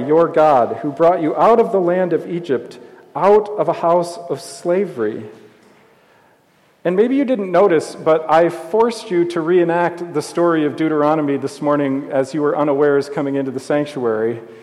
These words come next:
I gathered us all together like Moses gathered the people of God, and they turned and faced Moses, sort of like facing the baptismal font. And Moses preaches to them and claims that God has claimed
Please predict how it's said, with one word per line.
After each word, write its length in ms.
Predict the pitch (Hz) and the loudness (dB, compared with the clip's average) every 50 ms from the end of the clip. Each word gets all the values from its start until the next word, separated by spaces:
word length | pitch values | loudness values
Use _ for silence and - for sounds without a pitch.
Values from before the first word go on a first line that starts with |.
| - - - _ _ _ _ 151 | -20 -20 -20 _ _ _ _ 2
I 120 | 160 175 | 2 4
gathered 440 | 151 165 170 175 202 208 196 185 190 | 4 4 6 6 8 6 6 6 4
us 140 | 175 185 185 | 2 4 4
all 160 | 175 170 165 | 4 4 4
together 420 | 170 165 151 165 160 170 175 175 | 2 0 2 4 4 4 4 4
like 240 | 160 156 151 151 160 | 4 4 4 2 2
Moses 400 | 151 147 160 165 165 170 - - | 2 2 2 2 0 -4 -8 -2
gathered 360 | - 165 156 156 165 160 - | 0 2 2 4 2 0 -2
the 60 | 147 | -4
people 300 | 143 - 170 170 175 156 | -4 -4 -4 -4 -2 -4
of 140 | 143 131 131 | -4 -2 0
God, 360 | 135 131 135 156 175 - - - - | 2 4 4 4 4 2 -2 -6 -4
and 140 | 147 143 147 | -4 0 0
they 120 | 147 147 | 0 0
turned 360 | 147 - - 190 202 208 196 | -2 -2 -2 -2 0 0 0
and 160 | 175 156 147 - | -2 -2 -2 -2
faced 340 | - 175 170 165 165 - | -2 -2 -2 -2 -4 -4
Moses, 480 | 156 147 147 151 151 160 190 202 190 - | -2 0 2 2 2 0 -4 -4 -4 -8
sort 300 | - - - 160 165 165 | -14 -8 -4 -2 -2 -2
of 120 | 160 151 | -2 0
like 220 | 147 151 151 147 147 | 2 2 2 2 0
facing 440 | - - 156 151 151 - 165 151 143 | -2 -2 -2 -2 -2 -4 -6 -6 -4
the 40 | |
baptismal 600 | 123 143 135 131 135 - - 170 156 156 147 135 | 0 2 2 2 2 0 -4 -6 -4 -4 -6 -6
font. 480 | 127 - - 127 123 127 139 160 - - - - - - - - _ _ _ _ | -6 -4 -4 -2 -2 -2 -4 -4 -8 -14 -20 -20 -20 -20 -20 -20 _ _ _ _
And 160 | 151 165 165 | 0 0 2
Moses 380 | 160 175 190 190 190 196 190 - | 4 4 4 4 2 -2 -6 -6
preaches 540 | - - 220 226 220 - 196 175 - - - | -6 -4 -4 -4 -2 -2 -2 -4 -4 -4 -6
to 120 | - 151 | -6 -4
them 380 | 127 135 131 135 156 180 190 196 | -2 0 0 2 0 0 -4 -6
and 280 | 190 175 151 151 147 | -6 -4 -4 -4 -6
claims 440 | - - 170 165 185 190 190 185 - | -4 -2 0 0 0 0 -2 -4 -4
that 180 | 165 170 165 - | -6 -8 -2 2
God 300 | 147 147 160 175 185 170 | 2 4 4 4 2 2
has 240 | 165 165 165 160 | 0 0 0 0
claimed 580 | - - - 151 151 160 165 165 160 156 202 | -4 -6 -4 -2 -2 0 -2 -2 -4 -6 -8